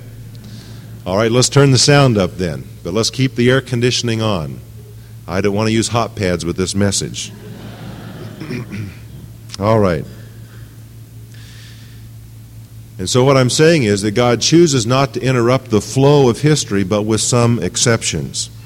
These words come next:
Now, I want to show you an example of what I'm talking about. Would you turn back to Matthew chapter twenty-four, please?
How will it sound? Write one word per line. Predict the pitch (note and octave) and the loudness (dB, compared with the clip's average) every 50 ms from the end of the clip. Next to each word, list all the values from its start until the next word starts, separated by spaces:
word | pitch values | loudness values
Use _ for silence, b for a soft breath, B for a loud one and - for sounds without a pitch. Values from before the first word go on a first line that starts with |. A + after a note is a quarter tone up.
| B B B B B B B B B B B | B B B B B B B B B B B
Now, | - B2+ C3 C#3 | 0 2 4 4
I | |
want | D#3+ F3+ F3+ D#3 | 6 6 6 4
to | |
show | B2+ - - D3 C#3+ | 4 4 4 6 6
you | C#3+ C#3 C3 B2 | 6 6 6 4
an | A2 | 4
example | G#2+ G2 F2+ G2+ A2 A#2+ B2+ G#2+ A#2 G2 | 2 2 2 2 2 2 2 2 0 -2
of | F2 F2 | -2 0
what | G#2 G2+ | 0 2
I'm | G2 F#2+ | 0 0
talking | - - A#2+ A#2 A#2 A2+ A2+ F#2 | 0 0 0 0 0 0 -2 -2
about. | F2 E2 F2+ F2+ F2 E2+ | 0 0 0 0 0 0
Would | G2+ G#2 G#2 | 0 0 0
you | B2+ | 0
turn | C3+ A2+ - D#3+ E3 D3+ | -2 0 0 0 2 2
back | C3+ C#3 C3+ B2 | 2 2 0 0
to | - - | 0 0
Matthew | G#2+ G2+ G#2 A2 A#2+ B2+ B2 - - F#2 E2+ F2 F2+ G2+ | 0 2 4 4 2 2 0 -2 -2 0 0 2 0 0
chapter | G#2+ - - A#2 A#2+ A#2+ - G#2+ | 0 0 0 0 0 0 0 -2
twenty-four, | G2 - - A2 A2 G#2 F#2+ - - - G#2 G2 F#2+ E2+ | -4 -2 -2 0 0 0 0 -2 -2 0 0 2 2 0
please? | - - F2 D2+ C#2+ C2 B1 - - - | -2 -4 -6 -6 -6 -6 -6 -6 -8 -8